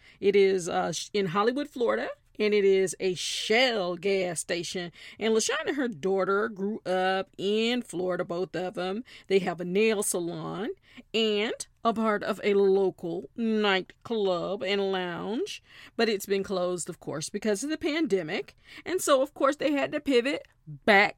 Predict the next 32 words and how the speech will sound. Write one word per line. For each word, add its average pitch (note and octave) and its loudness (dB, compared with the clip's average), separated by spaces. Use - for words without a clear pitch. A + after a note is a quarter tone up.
to C#4+ 2
last C#4 0
week's D4 -6
episode, A#4 -4
Point - -6
Blank F#4+ -6
Pivot. A4 -4
They G#3+ 0
had G#3+ 0
to G3 -4
make G3+ -4
that F#3+ -2
quick - -6
turn, A3+ 0
figure G3+ 2
out G3 0
what G#3+ 0
they G#3 4
were G3 2
gonna G3+ -2
do, F#3+ 0
and D#4+ 0
they C#4 4
decided G#3 -2
that B3 0
they F#3 0
would A3+ -6
purchase F#3+ -2
two F4+ 2
Shell E3+ -4
gas E3 -8
stations. - -12